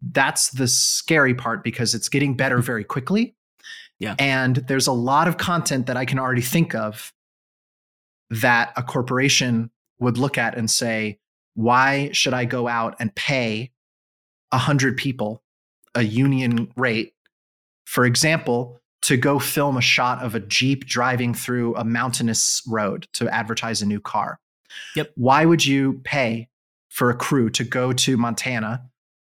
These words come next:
Speaker 1: and film that if you can generate it in, with an A I software in Unreal Engine and, and texture and render it to look photoreal? Now, we're not, that's, like, five years away.
Speaker 2: Uh-huh.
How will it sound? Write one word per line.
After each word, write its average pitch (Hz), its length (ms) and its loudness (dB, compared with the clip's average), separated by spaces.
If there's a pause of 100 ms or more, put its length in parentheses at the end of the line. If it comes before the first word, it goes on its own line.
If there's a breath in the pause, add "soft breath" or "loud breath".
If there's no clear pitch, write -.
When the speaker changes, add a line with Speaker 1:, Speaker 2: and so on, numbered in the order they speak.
Speaker 1:
and 117 360 2
film 135 360 2
that 107 260 -6 (560)
if 127 260 4
you 131 160 2
can 123 260 0
generate 113 580 0
it 107 200 -8 (800)
in, 131 420 2 (340)
with 123 200 2
an 117 160 0
A 127 160 -2
I 117 400 -2
software 117 720 -2 (460 loud breath)
in 131 600 2
Unreal 135 400 2
Engine 113 480 0
and, 113 340 -2
and 117 240 -2
texture - 400 0
and 117 140 2
render 117 260 0
it 113 100 -4
to 117 100 -4
look 110 180 -4
photoreal? 104 600 -4 (420 loud breath)
Now, 127 200 2
we're 143 160 2
not, 170 300 2 (220)
that's, 170 240 2
like, 175 120 2
five 143 280 0
years 127 180 2
away. 110 320 -4 (680)
Speaker 2:
Uh-huh. 117 260 -2